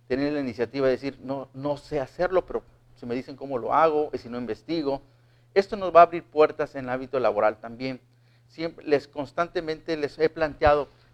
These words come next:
en la parte laboral a, a, a los compañeros, y bueno, "Ya no hay oportunidad de trabajo en esta, en este giro".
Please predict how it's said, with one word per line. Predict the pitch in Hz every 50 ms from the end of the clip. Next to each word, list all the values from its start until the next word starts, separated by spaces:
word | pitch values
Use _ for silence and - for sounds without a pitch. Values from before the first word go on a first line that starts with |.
| _ _
en | - 135 127
la | 127 -
parte | - 143 143 - 156
laboral | 143 127 123 123 123 131 139 139 139
a, | 98 120 - -
a, | 110 104 98 101
a | - 120
los | 117 113 107 - _
compañeros, | - 120 110 - 117 120 131 135 139 127 120 117 - _ _ _ _ _ _ _ _ _ _ _
y | 139 143
bueno, | 139 156 175 170 165
"Ya | 156 156 160 165 170 170
no | 165 165 165
hay | 165 165
oportunidad | 165 165 - 156 143 - 135 139 143
de | 147
trabajo | - 143 135 143 147 139 147 143
en | 135
esta, | 135 131 - - - 139 135 - -
en | 131 135
este | 135 139 - - 143 120
giro". | 135 156 156 139 117